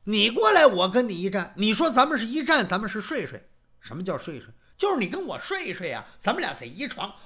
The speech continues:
我呸！说什么你，你，你臭不要脸，你什么东西？小吕布啊，<laughs> 锦绣心想，这小子姓锦，叫锦绣。锦绣心想，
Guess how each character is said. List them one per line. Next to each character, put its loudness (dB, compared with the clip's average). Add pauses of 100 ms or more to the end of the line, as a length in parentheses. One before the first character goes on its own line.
我 4
呸！ 2 (380)
说 10
什 4
么 2
你， 0
你， -8 (100)
你 -8
臭 -2
不 4
要 8
脸， 2
你 -10
什 -2
么 -2
东 0
西？ -12 (640)
小 -6
吕 -10
布 -12 (560)
啊， 2
<laughs> -
锦 -6
绣 -6
心 -10
想， -12 (360)
这 -8
小 -8
子 -12
姓 -6
锦， -14
叫 -2
锦 -12
绣。 -14 (480)
锦 -10
绣 -10
心 -12
想， -20